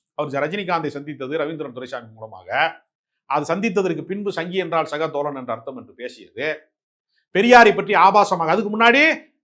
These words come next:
கருத்தியலா நாங்க முரண்படுறோம் தான் பேசியிருப்பாரு, பர்சனலா அட்டாக் பண்ணிருக்க மாட்டார். நீங்க நல்லா கவனிச்சேன்னா தெரியும், பெரியார் மட்டும்தானா அந்த நாட்டுக்கு பாடுபட்டாரு, பெரியாரும் பாடுபட்டார், அப்படித்தான் பேசுவாங்க. அதுக்கு முன்னாடி,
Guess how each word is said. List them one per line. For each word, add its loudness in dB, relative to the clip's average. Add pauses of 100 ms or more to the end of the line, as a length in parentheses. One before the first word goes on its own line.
கருத்தியலா 6
நாங்க 4
முரண்படுறோம் 2
தான் -2
பேசியிருப்பாரு, -2 (220)
பர்சனலா 2
அட்டாக் 4
பண்ணிருக்க -6
மாட்டார். -4
நீங்க -4
நல்லா 2
கவனிச்சேன்னா -4
தெரியும், -2 (260)
பெரியார் 8
மட்டும்தானா 8
அந்த 6
நாட்டுக்கு 4
பாடுபட்டாரு, 4 (100)
பெரியாரும் 8
பாடுபட்டார், 8
அப்படித்தான் 0
பேசுவாங்க. 0
அதுக்கு -6
முன்னாடி, -4